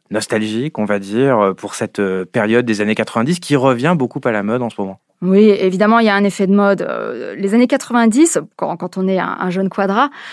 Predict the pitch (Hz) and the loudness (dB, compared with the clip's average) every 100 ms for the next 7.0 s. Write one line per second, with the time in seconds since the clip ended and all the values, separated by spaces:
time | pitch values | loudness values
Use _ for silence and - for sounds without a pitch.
0 | - - - 226 214 214 226 226 277 247 | -12 -6 2 6 6 4 4 4 4 2
1 | 190 - 226 247 233 175 151 151 190 196 | -6 0 4 8 8 6 2 0 0 0
2 | 196 214 226 175 196 208 202 202 226 220 | 2 2 2 0 -4 -6 -6 -6 -2 0
3 | 233 226 285 277 311 311 302 185 - 190 | 0 0 -2 -2 -2 -2 -4 -10 -4 -2
4 | 165 170 196 214 202 196 190 262 269 160 | -2 -2 -4 -2 -2 -2 0 0 0 -4
5 | 147 185 214 202 180 175 185 185 202 190 | -6 -4 -4 -4 -6 -4 -4 -4 -6 -4
6 | 180 170 - 190 180 175 175 202 226 294 | -4 -6 -6 -4 -4 -6 -2 2 4 2